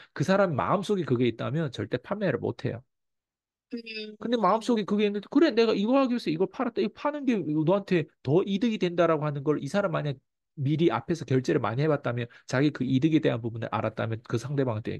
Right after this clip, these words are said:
Speaker 1: 그걸 결제시키고 당당하겠죠.
Speaker 2: 아.
Speaker 1: 근데 그, 이 사람이 결제를 안 해봤잖아요, 지금까지.
Speaker 2: 네,
Speaker 1: 맨날
Speaker 2: 네.
Speaker 1: 공짜 싸구려만 하-, 다 하는 사람인데 이 사람 마음속에 뭐가 있어. 너가 그래, 이걸 다 얘기하고. 누군가 우리 오디오를 봤을 때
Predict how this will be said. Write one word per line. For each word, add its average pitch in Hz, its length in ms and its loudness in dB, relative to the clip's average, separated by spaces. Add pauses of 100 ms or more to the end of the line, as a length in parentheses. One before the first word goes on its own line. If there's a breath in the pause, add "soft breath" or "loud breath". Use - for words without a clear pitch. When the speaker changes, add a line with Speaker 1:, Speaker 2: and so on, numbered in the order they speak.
(100)
Speaker 1:
그걸 110 260 -2
결제시키고 156 880 0 (180 loud breath)
당당하겠죠. 180 760 -2 (460)
Speaker 2:
아. 240 120 -4
Speaker 1:
근데 196 140 0
그, 226 200 -4
이 226 120 4
사람이 233 360 2
결제를 180 400 4
안 123 160 0
해봤잖아요, 107 460 -4
지금까지. 107 480 -8 (640)
Speaker 2:
네, 208 460 0
Speaker 1:
맨날 202 200 4
Speaker 2:
네. 185 120 -2
Speaker 1:
공짜 147 480 4
싸구려만 151 720 0
하-, 147 60 -2
다 151 260 -2
하는 170 140 -2
사람인데 160 560 0 (300 loud breath)
이 160 80 -8
사람 185 220 -2
마음속에 147 420 -2
뭐가 117 280 -2
있어. 123 160 -8
너가 220 360 2
그래, 214 160 -2
이걸 185 320 0
다 143 180 2
얘기하고. 113 360 -2 (260)
누군가 226 380 2
우리 180 180 2
오디오를 165 380 2
봤을 156 240 -6
때 139 80 0